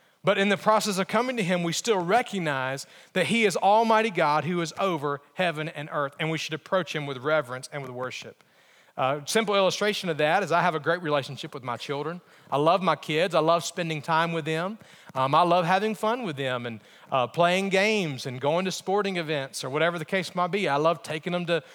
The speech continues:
to eat food and taking them to Krispy Kreme and taking them to Krispy Kreme and taking them to Krispy Kreme. I enjoy those things. We have a great relationship. And because we have a great relationship, uh, my kids, I mean, regular parts of our conversation, "Hey, Dad, I have a question."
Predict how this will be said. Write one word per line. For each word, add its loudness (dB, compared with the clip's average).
to -6
eat -2
food -2
and -10
taking -4
them -6
to -
Krispy -6
Kreme -2
and -12
taking -6
them -2
to -4
Krispy -8
Kreme -4
and -10
taking 2
them 2
to -2
Krispy -4
Kreme. 0
I 6
enjoy 4
those 2
things. -4
We 4
have 4
a 2
great 2
relationship. 0
And 0
because 2
we 4
have 2
a -2
great 2
relationship, 0
uh, 4
my 4
kids, 2
I 2
mean, 0
regular 2
parts 2
of 0
our 4
conversation, -2
"Hey, -4
Dad, 2
I 4
have 2
a -10
question." -2